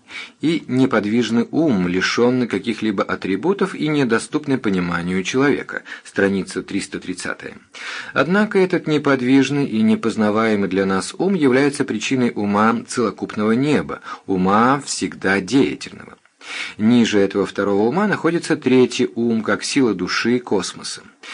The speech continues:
Ниже следуют звезды, видимые боги.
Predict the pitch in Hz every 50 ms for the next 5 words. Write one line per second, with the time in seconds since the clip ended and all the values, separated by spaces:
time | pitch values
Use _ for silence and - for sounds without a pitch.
0 | - - - - - 123 143 165 156 123 107 92 - - 104 98 87 90 90 85
1 | 87 90 90 92 104 117 135 139 139 147 170 180 175 175 - - - _ - 92
2 | 82 87 101 101 98 107 110 107 113 110 107 107 95 85 85 82 76 69 65 -
3 | -